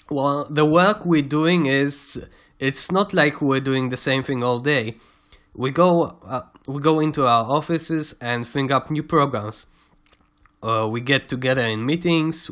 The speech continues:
we go out and see end users. We talk to customers. Uh, there's so much variety and there's always new things going on. And I don't think there ever come a time where that would be boring.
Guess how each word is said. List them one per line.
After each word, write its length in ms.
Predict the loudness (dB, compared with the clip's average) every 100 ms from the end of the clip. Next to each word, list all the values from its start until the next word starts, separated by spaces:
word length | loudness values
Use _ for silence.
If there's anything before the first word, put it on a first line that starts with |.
| -8
we 240 | -6 -4
go 240 | -2 2
out 400 | 6 4 2 -6 -12 _ _ _
and 240 | -6 -6 -6
see 280 | -4 -2
end 200 | 0 0
users. 540 | -2 -2 -2 -6 -10 -16 -20 -20 -20 _
We 140 | -8 -4
talk 240 | 0 0
to 80 | -2
customers. 920 | 0 0 0 -2 0 2 0 -2 -10 -16 _ _ _ -20 -8
Uh, 480 | -2 0 0 0
there's 240 | -2 -4 0
so 180 | 2 4
much 200 | 2 -2
variety 720 | 0 2 2 0 -2 -2 -2
and 220 | -2 -2
there's 240 | -2 -4 -4
always 420 | -4 -4 -4 -4
new 100 | -6
things 260 | -4 -6
going 340 | -4 -4 -2 -2
on. 280 | -4 -6 -14 _ -20 -20 _ _ _ -6
And 300 | -4 -2 -2
I 140 | -2
don't 240 | 2 0
think 640 | 0 -4 -2 0 -2 -6 -14
there 400 | -12 -4 -2 -2 -2
ever 760 | -2 0 0 2 0 -2 -6 _
come 500 | 0 2 2 0 -6 -10 _ _ _
a 80 | -12
time 500 | 0 0 2 -2 -6 _
where 400 | -10 -4 0 0
that 240 | -2 -4 -4
would 280 | -6 -8 -8
be 60 |
boring. 460 | -6 -2 -2 -4